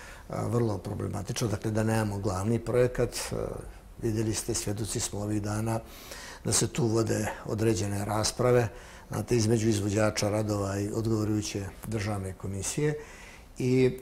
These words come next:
a, zaista smatram da smo morali da sve to raščistimo pa da onda krenemo, a, u tu, u tu aktivnost kao cijelu. S druge strane, ipak je to,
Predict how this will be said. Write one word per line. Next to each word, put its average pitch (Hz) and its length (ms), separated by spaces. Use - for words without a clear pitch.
a, 110 400
zaista 113 800
smatram 117 600
da 101 80
smo - 180
morali 113 560
da 101 100
sve - 220
to 160 180
raščistimo 123 800
pa 101 100
da 107 120
onda 113 260
krenemo, 104 580
a, 101 60
u 113 100
tu, 98 400
u - 80
tu - 160
aktivnost 95 480
kao 104 140
cijelu. 92 260
S 104 40
druge 180 180
strane, 135 460
ipak 170 280
je 135 80
to, 131 400